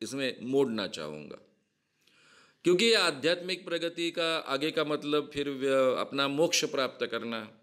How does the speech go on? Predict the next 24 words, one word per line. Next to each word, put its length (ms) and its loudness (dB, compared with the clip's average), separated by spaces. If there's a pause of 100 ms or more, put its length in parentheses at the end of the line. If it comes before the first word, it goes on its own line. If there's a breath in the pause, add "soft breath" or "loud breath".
(2250 soft breath)
और 160 8
मोक्ष 420 6
प्राप्ति 420 -2
को 140 -6
इतना 380 -6
महत्व 360 0
दो 160 4
कि 100 -2
आज 200 2
के 80 0
ऐहिक 380 2
जीवन 380 2
की 80 0
तरफ 180 2
बिल्कुल 340 0
ध्यान 260 -2
ना 160 -2
दो, 240 -2
ये 120 4
गांधी 280 2
जी 120 0
ने 120 -4
नहीं 260 -10
किया। 260 -20